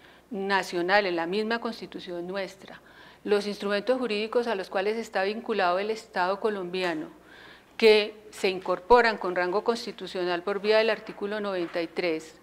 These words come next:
los instrumentos jurídicos del derecho internacional humanitario, tanto consuetudinarios como, eh, convencionales, son una buena herramienta. Y bueno, la vida me da la oportunidad,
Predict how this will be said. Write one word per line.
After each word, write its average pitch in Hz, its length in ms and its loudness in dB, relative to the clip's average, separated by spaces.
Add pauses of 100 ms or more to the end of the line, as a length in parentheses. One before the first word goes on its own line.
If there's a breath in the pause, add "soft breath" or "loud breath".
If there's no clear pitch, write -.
(100)
los 190 160 -8
instrumentos 196 640 -2
jurídicos 214 500 -2
del 170 140 -6
derecho 175 340 -6
internacional 185 760 0
humanitario, 190 720 2 (680 loud breath)
tanto 175 360 2
consuetudinarios 180 920 2
como, 175 540 -2 (720 loud breath)
eh, 196 240 4
convencionales, 214 1040 2 (160)
son 254 340 4
una 214 220 2
buena 202 240 -2
herramienta. 175 600 -4 (680 loud breath)
Y 196 100 0
bueno, 226 300 4 (260)
la 196 160 0
vida 190 260 2
me 220 120 0
da 202 120 0
la 190 120 0
oportunidad, 196 760 -2